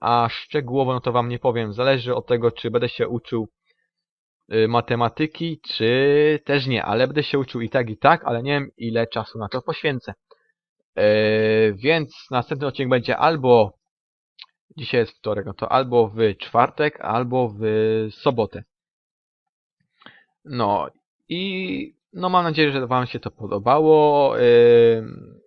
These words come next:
zapraszam wszystkich do oglądania nas-, następnych odcinków, e, żebyście komentowali, pisali, co sądzicie, co tam chcecie, żebym nagrywał,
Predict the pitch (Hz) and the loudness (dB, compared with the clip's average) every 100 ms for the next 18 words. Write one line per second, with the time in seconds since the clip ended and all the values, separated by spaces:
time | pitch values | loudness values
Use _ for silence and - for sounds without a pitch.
0 | _ _ _ _ 151 - - 131 - - | _ _ _ _ -6 -4 -6 -8 -10 -12
1 | 113 110 113 113 123 123 113 - 110 139 | -6 -2 -2 -4 -8 -10 -12 -12 -8 -6
2 | - 113 - - - 139 - 139 131 _ | -8 -12 -14 -16 -16 -16 -6 -4 -4 _
3 | _ _ _ _ _ _ 110 113 113 110 | _ _ _ _ _ _ -6 -4 -4 -4
4 | 151 147 - 131 - 127 127 127 117 123 | -4 -4 -6 -10 -4 -4 -2 -4 -4 -4
5 | 113 113 - 117 107 - 147 127 117 120 | -4 -10 -6 -6 -6 -6 -6 -4 -6 -8
6 | - 117 - 139 123 110 95 - 127 - | -8 -10 -8 -8 -8 -8 -14 -8 -8 -6
7 | 107 113 110 104 98 123 127 127 127 123 | -4 -2 -4 -6 -4 -4 -2 2 2 0